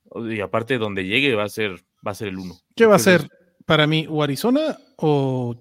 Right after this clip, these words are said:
Speaker 2: o los Chargers?
Speaker 1: O sea, es que si llegara a los Chargers, o imagina, en Chargers, o,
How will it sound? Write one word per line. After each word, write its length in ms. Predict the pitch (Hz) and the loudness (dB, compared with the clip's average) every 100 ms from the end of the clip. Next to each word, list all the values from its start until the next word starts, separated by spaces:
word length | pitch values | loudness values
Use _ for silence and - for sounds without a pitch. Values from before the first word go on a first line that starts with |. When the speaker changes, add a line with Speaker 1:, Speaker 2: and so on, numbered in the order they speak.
| _ _ 151 143 - | _ _ -8 -8 -4
Speaker 2:
o 300 | 147 135 131 | -4 -2 -4
los 140 | 123 | -6
Chargers? 520 | - 131 113 113 - _ _ _ | -4 -6 -6 -12 -18 _ _ _
Speaker 1:
O 40 | 104 | -8
sea, 100 | 107 | -8
es 80 | 101 | -8
que 80 | |
si 80 | 123 | -8
llegara 200 | 110 107 | 0 2
a 40 | 120 | 2
los 160 | 92 | 0
Chargers, 460 | - 110 120 147 120 | -2 0 2 -2 -6
o 60 | |
imagina, 400 | 101 98 110 131 - - | -10 -12 -10 -10 -10 -12
en 220 | 110 131 | -12 -12
Chargers, 440 | - 165 180 185 | -4 -4 -4 -10
o, 120 | 113 | -12